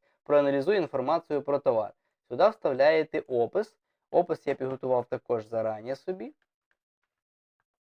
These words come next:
який мені, наприклад, е, там постачальник передав. Е, ось отак. Копіюю сюди, вставляю опис. Так.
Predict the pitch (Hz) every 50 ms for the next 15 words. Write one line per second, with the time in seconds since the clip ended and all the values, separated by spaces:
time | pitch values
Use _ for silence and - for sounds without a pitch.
0 | _ _ _ _ _ _ _ _ _ _ _ _ _ _ _ _ _ _ _ _
1 | _ - 151 143 135 131 135 135 127 123 120 127 135 - 127 117 - - 120 117
2 | 117 113 - 127 120 120 - - 123 120 - - 120 - 123 107 104 104 104 107
3 | _ - 113 110 107 107 104 104 107 104 _ _ _ _ _ _ _ _ _ _
4 | _ _ _ _ _ _ _ _ - - 101 104 104 104 104 104 104 107 104 104
5 | 101 95 92 - - - _ _ - - 143 139 - _ _ _ - 113 117 _
6 | _ - - - _ _ _ _ _ _ _ _ _ _ _ _ _ _ _ _
7 | _ _ _ _ _ _ _ _ _ _ _ _ _ _ _ _ _ _ _ _
8 | _ _ _ _ _ _ _ _ _ _ _ _ _ _ - - _ _ _ _
9 | _ 139 123 - 135 131 131 123 117 110 - 113 113 110 107 - _ - 110 110
10 | 110 107 107 107 107 104 107 110 - 175 - _ _ _ _ _ _ _ _ _
11 | _ _ _ _ _ _ _ _ _ _ _ _ _ _ _ _ _ _ _ _
12 | _ _ _ _ _ _ _ _ _ _ _ _ _ _ _ _ _ _ _ _
13 | _ _ _ _ _ _ _ _ _ _ _ _ _ _ _ _ _ _ _ -
14 | 120 107 107 131 - -